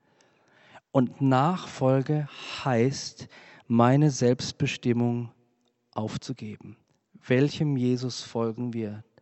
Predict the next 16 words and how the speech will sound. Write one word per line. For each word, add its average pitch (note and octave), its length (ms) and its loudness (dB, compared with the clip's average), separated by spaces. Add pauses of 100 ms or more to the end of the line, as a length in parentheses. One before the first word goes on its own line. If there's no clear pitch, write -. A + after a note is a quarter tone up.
(500)
Das - 220 -10
moderne B2 600 2
Evangelium C3 920 0
sagt, - 560 -8 (580)
Gott F3 200 8
liebt F3+ 440 6
dich - 400 -4 (300)
und C3 220 4
hat C3+ 160 2
einen A#2+ 420 2
wunderbaren B2+ 680 4
Plan B2 360 -4
für A#2+ 160 -4
dein A2+ 200 2
Leben. G#2+ 400 -4 (920)
Stimmt, - 720 -2